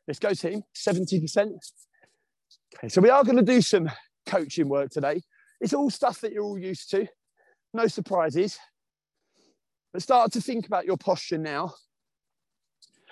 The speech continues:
What does your posture need to look like? Should it look body up? Should your head be looking forward?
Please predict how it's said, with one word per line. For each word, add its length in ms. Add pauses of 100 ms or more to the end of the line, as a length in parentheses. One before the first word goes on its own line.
(180)
What 180
does 120
your 80
posture 340
need 220
to 100
look 140
like? 300 (1300)
Should 140
it 100
look 240 (1200)
body 260
up? 200
Should 220
your 80
head 220
be 80
looking 280
forward? 420